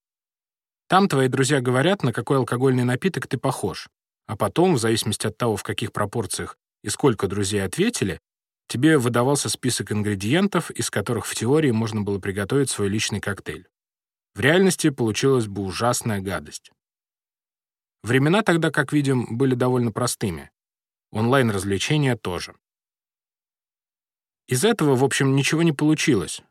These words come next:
но мы с Ефимом к тому времени уже довольно долго работали над мобильными играми.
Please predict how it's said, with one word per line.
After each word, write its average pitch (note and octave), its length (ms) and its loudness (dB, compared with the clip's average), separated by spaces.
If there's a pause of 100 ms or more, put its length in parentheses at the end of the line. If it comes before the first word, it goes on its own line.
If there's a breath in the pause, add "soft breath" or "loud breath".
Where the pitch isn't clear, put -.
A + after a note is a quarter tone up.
(380)
но A#2 80 0
мы E3 100 4
с - 100 0
Ефимом D3 500 2
к - 100 -10
тому C3+ 220 0
времени C#3 380 2
уже B2 200 -2
довольно C3 360 0
долго C#3+ 380 0
работали A#2+ 420 -2
над A2+ 220 -2
мобильными G#2 500 -2
играми. F#2 480 -8